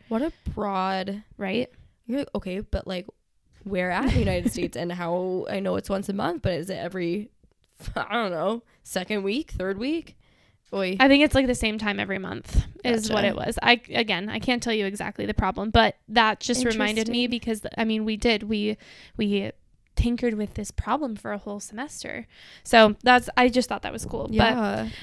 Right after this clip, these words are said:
Speaker 2: But, um, so math play builds and develops hopefulness. It builds and develops curiosity as you
Speaker 1: Mm-hmm.
Speaker 2: explore. Um, it builds and develops concentration and intensely pre-,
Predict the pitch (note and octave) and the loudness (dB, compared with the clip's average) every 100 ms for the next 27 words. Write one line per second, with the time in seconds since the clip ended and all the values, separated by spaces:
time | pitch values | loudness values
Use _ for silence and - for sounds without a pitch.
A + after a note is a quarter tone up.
0 | - B3 B3 A#3 A3+ A3+ C4 A#3+ A3+ A3+ | 4 8 10 10 6 4 6 8 6 4
1 | - A#3+ A#3+ B3+ - - C4 B3+ B3+ B3+ | 0 2 2 2 4 6 6 6 4 4
2 | B3 _ A3+ A#3+ A#3 A#3 - A#3+ A#3 A3 | 0 _ 4 4 4 0 -2 -2 0 0
3 | G#3+ - - D#4+ - D4 C#4+ C#4 B3+ B3+ | 0 0 2 2 2 0 2 0 0 0
4 | B3+ A#3 A3 A3 A#3 A3+ A3 G#3+ - - | 0 0 -2 -2 -2 -2 0 -2 -6 -6
5 | A#3+ G#3+ G#3 G#3 - C4 C4+ C#4 C4 C4 | -2 0 0 -2 -2 -2 0 0 -2 -2
6 | C4 G#3 G3+ C#4 C4+ C4 C#4 E4 - - | -2 -2 -2 0 2 2 2 -2 -8 -20
7 | - - A#3+ A#3 A3 A#3 A#3 A#3+ A#3 B3 | -16 -2 2 2 0 -2 0 0 0 0
8 | A#3+ A#3+ A3+ A3+ - - A#3+ A#3 A3+ B3 | 0 2 2 0 -4 -8 -4 -4 -2 -4
9 | A#3 - A3+ A3+ A3 D4 D#4 F4+ F4+ - | -6 -6 -6 -6 -4 -4 -4 -4 -8 -14
10 | - - A#3+ B3 B3 A#3+ - A#3+ A#3 - | -20 -2 2 4 4 0 0 -2 -2 -2
11 | C4 B3 - A#3 | -2 4 4 4